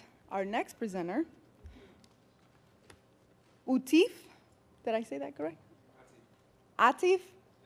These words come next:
Bostic. Got that? Okay. He is the current executive director of Uplift,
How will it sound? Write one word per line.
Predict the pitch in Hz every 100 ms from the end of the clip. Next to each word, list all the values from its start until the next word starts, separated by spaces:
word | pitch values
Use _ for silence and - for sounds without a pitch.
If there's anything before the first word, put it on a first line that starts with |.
| - - _ -
Bostic. | 240 240 - - - - _ - _ _
Got | 214 233
that? | 311 320 - - -
Okay. | 208 - - - - - - - - - - - _
He | -
is | 392 320
the | 302
current | - 403 440 480
executive | 339 262 233 311 359 349 330
director | 262 240 233 262 254 294
of | - 214 -
Uplift, | 240 247 214 185 233 -